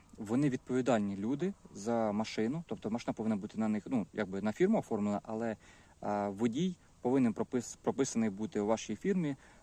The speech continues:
е, в вашій конторі, він повинен бути офіційно прописаний, за такою-то технікою він прикріплений. І він несе за неї повну відповідальність. Якщо вона поламалася, водію дається інший транспорт, ця машина ставиться на ремонт.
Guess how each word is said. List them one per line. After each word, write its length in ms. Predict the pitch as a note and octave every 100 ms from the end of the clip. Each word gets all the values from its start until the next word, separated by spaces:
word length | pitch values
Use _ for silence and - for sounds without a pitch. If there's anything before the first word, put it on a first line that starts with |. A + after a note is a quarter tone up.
| -
е, 220 | G#2+ G#2
в 60 | G2+
вашій 220 | A2 -
конторі, 340 | A#2 A2+ E3+
він 140 | A#2+ A#2+
повинен 300 | A2 C3+ A#2
бути 160 | A#2+
офіційно 340 | A2+ A2 C#3 B2
прописаний, 340 | A2+ D3 A#2+
за 80 | G#2
такою-то 340 | A2+ C3+ A#2
технікою 420 | G2+ C3+ B2+ - G#2+
він 100 | A2
прикріплений. 600 | A#2+ - A2+ G2+ F#2+ F2+ - - -
І 80 | -
він 120 | A#2
несе 180 | D#3 B2
за 120 | A2
неї 160 | A#2 B2+
повну 240 | C3 B2
відповідальність. 520 | A2 G#2+ A#2 G#2+ G2+ G2+
Якщо 160 | -
вона 140 | B2+ A2+
поламалася, 720 | A2 A#2 D#3+ F#3+ D#3+ D#3 C#3+ - - - - -
водію 360 | A#2+ B2+ B2+
дається 300 | A2+ A2+ -
інший 240 | E3+ F3+ D#3+
транспорт, 480 | D3 D3 - C3 - - - - - -
ця 120 | C3
машина 260 | B2+ -
ставиться 360 | B2+ B2 A#2 -
на 100 | A2+
ремонт. 300 | G#2+ G2+ F2+